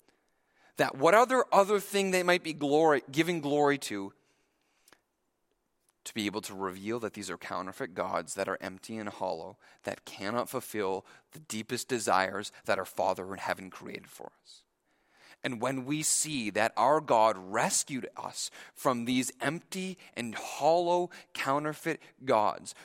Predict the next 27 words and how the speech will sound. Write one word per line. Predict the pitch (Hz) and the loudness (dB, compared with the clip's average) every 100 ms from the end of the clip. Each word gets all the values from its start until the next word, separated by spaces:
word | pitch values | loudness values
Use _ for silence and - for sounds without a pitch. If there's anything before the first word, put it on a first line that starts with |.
| - | -10
to | 139 | -6
restore | 117 - - - 160 175 190 127 | -4 -2 -4 -2 2 4 6 4
us | 113 - - | 0 -2 -6
into | 151 151 160 | -6 -4 0
relationship | 147 139 139 160 131 117 107 - - | 2 2 0 -6 -8 -6 -6 -10 -4
with | 139 - | -4 -4
the | 131 | -10
true | - - 175 185 | -8 -4 -2 -2
God, | 147 113 101 98 - - | 0 0 0 -4 -8 -6
and | 131 | -2
we | 139 | 0
see | - 135 | 0 0
the | |
grace | 117 123 123 165 185 - | -4 0 4 4 2 -2
and | 151 | -4
the | 127 | -2
mercy | 139 143 - 131 | -2 0 -2 -4
and | 131 | -2
the | 123 | 0
love | 123 131 127 | 4 4 4
that | 104 - | -2 -8
he | 131 | -6
was | 131 - | -6 -4
willing | 135 135 | -2 0
to | 123 | -4
pour | - 120 131 | -6 -2 2
out | 123 120 107 | 4 4 0